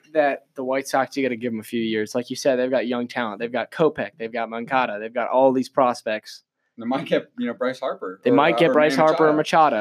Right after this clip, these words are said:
Speaker 1: Machado, but I think you still gotta give 'em time. They don't have much help in the pitching game.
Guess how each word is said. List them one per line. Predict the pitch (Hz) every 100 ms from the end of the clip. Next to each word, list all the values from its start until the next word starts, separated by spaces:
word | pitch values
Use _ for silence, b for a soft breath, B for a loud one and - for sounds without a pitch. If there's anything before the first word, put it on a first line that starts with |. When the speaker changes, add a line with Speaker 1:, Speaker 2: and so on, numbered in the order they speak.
| 104
Speaker 1:
Machado, | - _ _ _
but | 139 127 - - -
I | 135
think | 139 170 151
you | 135
still | - 151
gotta | 156 147
give | 147 143
'em | 139
time. | 135 131 127 131 - _ _ -
They | 104
don't | 104 135 139
have | 135 135 127
much | 131 127
help | 123 131
in | 120
the | 117
pitching | - 131 117 107
game. | 104 104 104